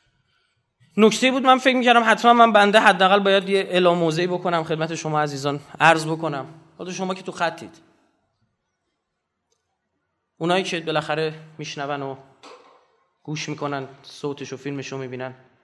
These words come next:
برید بگید آقا به این ور. نکته دیگه، ما بحث حج رو در پیش داریم، شده اینه خطبهٔ نماز جمعه. <laughs> بحث حج رو در پیش داریم.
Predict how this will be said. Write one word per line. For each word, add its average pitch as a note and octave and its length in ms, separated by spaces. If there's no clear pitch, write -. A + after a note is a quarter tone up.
برید B3 180
بگید A#3+ 240
آقا G#3 140
به F3 80
این C3 120
ور. G2+ 140
نکته A3 280
دیگه، A3 440
ما B3 80
بحث B3+ 300
حج A#3+ 360
رو A3+ 60
در G3+ 140
پیش F#3+ 200
داریم، D#3+ 540
شده F3 220
اینه F3+ 200
خطبهٔ D#3+ 320
نماز C3+ 280
جمعه. B2 340
<laughs> C#3+ 180
بحث A3+ 280
حج B3 320
رو B3 60
در G#3 160
پیش G3 200
داریم. F3+ 480